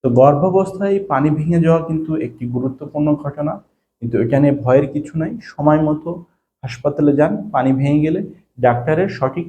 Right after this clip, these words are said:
পরামর্শ নিন। ডাক্তার যেভাবে আপনাকে বলবে সে অনুযায়ী চললে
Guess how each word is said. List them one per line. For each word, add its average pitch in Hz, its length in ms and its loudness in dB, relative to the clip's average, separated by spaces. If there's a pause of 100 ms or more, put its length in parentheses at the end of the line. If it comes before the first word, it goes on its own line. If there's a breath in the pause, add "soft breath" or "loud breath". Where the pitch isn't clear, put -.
(140)
পরামর্শ 123 440 2
নিন। - 260 -6 (160)
ডাক্তার 135 460 -4
যেভাবে 131 400 2
আপনাকে 156 460 -2
বলবে 156 340 0
সে - 180 -8
অনুযায়ী 156 460 0
চললে 151 360 -2